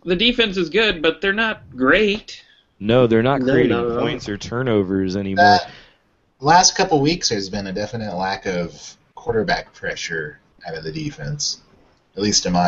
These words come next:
Speaker 4: eyes.
Speaker 2: Yeah, I mean, did they get to Chad Henne at all today? I mean, like, you're talking about, it's Chad fucking Henne and the
Speaker 4: I,
Speaker 2: Jets.
Speaker 4: I honestly, when they, they kept referring to him just by his last name, I thought, "Oh, there's some other guy in the league called Henne."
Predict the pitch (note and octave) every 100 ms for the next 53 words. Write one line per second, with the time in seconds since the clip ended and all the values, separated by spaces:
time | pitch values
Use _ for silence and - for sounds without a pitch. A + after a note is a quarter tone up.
0 | D#2 C#2+ - D3 D3 C3 C3 B2+ C3 C3+
1 | D3 D3 - C3+ B2+ A#2+ G#2+ A#2 B2 B2+
2 | C#3 C#3 C3+ B2 A2+ A2 A#2 C#3 C#3+ B2+
3 | G#2+ G#2+ - C#3+ C#3+ - C3+ C3 A2 F#2+
4 | F2+ C3 C3 F#2+ E2 - G2 - - -
5 | - F3+ A3+ A3+ - F3 G#3+ A3 A3+ F#3+
6 | D#3+ D#3+ D#3 D3 E3 D#3 D3+ C#3+ C#3+ D3
7 | C3 B2 B2+ A#2 G#2 G#2 G#2+ C3 A#2+ A#2
8 | A2+ G#2 G#2 A2 F#2+ F#2 A2+ G#2+ G2+ F2+
9 | F2+ F2 F2 F2 E2+ G2 F2+ - F2+ E2
10 | D#2+